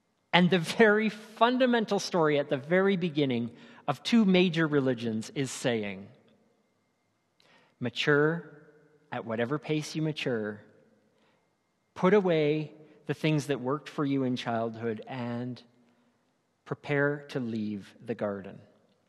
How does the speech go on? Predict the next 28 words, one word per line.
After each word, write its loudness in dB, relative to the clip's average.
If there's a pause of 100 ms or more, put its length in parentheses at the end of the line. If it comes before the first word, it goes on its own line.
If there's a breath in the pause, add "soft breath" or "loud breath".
(640)
Prepare 0
to -6
leave -2
your -4
childhood. -10 (400 soft breath)
Prepare -2 (180 soft breath)
for -4 (100)
adult -2
questions -6 (840)
and -6
adult -6
solutions. -12 (2250 loud breath)
What 8
we 6
all 8
desire 8
is 2
to -2
come 4
to 4
a 6
sense 2
of 0
meaning 4
and 4
value 2
for -6
ourselves, -10